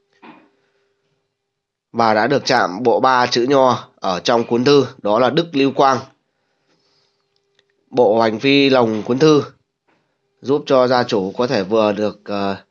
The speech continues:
chơi về hoành phi gỗ và vừa được cuốn thư. Đó là sản phẩm hai trong một. Sản phẩm tối ưu hóa cho những người dùng, ờ, hiện nay.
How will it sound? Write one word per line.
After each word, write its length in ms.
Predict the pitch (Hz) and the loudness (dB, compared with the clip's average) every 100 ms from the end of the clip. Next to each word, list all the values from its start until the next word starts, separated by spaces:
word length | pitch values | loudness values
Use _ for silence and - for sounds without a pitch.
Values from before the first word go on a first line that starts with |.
| _ | _
chơi 240 | 131 123 | 0 2
về 120 | 113 107 | 2 0
hoành 240 | 107 101 | -2 -2
phi 180 | 101 127 | -2 0
gỗ 260 | 117 113 139 | 2 2 2
và 120 | 117 | 0
vừa 220 | 101 104 | 0 0
được 260 | 101 101 - | 0 -2 -6
cuốn 160 | 120 127 | -4 2
thư. 220 | 151 135 - _ _ _ _ _ _ _ _ _ _ | 2 2 -4 _ _ _ _ _ _ _ _ _ _
Đó 140 | - 107 | -6 -2
là 100 | 120 | -2
sản 180 | 113 92 | -4 -4
phẩm 220 | 110 92 | -4 -2
hai 160 | 123 | -2
trong 180 | 123 127 | 0 2
một. 300 | 123 113 - _ _ _ _ _ _ _ _ _ - | 2 2 -2 _ _ _ _ _ _ _ _ _ -16
Sản 180 | - 92 | -12 -6
phẩm 260 | 107 95 95 | -6 -6 -4
tối 180 | 110 | -2
ưu 160 | 139 135 | 0 0
hóa 300 | 117 107 120 | 2 2 0
cho 260 | 123 123 117 | 0 0 0
những 180 | 117 | 0
người 200 | 139 117 | 0 0
dùng, 280 | 104 107 104 | 0 -2 -2
ờ, 200 | 101 98 - _ _ _ _ | -4 -6 -10 _ _ _ _
hiện 180 | 117 110 | -6 -2
nay. 280 | 127 123 | 0 -2